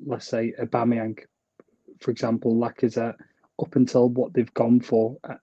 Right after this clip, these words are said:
and us paying some of his contracts down. But right across the team, if you look at the actual added f-, in terms of how much we've depreciated in terms of players and values,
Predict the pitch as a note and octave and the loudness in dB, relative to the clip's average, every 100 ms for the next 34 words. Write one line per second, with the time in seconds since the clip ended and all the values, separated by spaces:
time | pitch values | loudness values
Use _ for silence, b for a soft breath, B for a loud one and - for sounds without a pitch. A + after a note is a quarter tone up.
0 | - A#2+ B2 A#2+ - A#2+ A#2 C3 A2+ G#2 | 0 4 4 2 0 2 2 2 0 0
1 | A2+ - A#2+ A#2 B2 - - C#3+ - - | -6 -2 0 0 0 -4 -8 -6 -6 -10
2 | b b b - C3+ B2 B2+ D3 D#3+ D3 | b b b 2 2 2 6 6 6 2
3 | - C#3+ - B2+ - C3 B2+ A#2+ D3+ E3 | 0 0 0 -6 2 2 2 0 4 6
4 | E3+ E3 - C#3 C3 - C3+ B2 B2 - | 6 2 0 -2 -2 -2 2 2 0 -4
5 | C3 B2+ C3 A#2+ - - _ _ _ b | 2 2 4 2 0 -20 _ _ _ b
6 | b b B2 - C#3+ B2+ B2 - C#3 C3+ | b b -6 4 6 6 2 -2 2 2
7 | C3+ - B2+ B2 B2+ - B2+ C3 C3 A2 | 2 2 2 2 -2 4 2 4 -2 -2
8 | A#2+ A#2 A2 C3 A#2 A2 - C3 B2+ B2 | -2 -2 2 2 0 -2 0 2 2 2
9 | A#2 A2 A#2 B2 G#2+ - - | -2 -2 0 0 0 -6 -16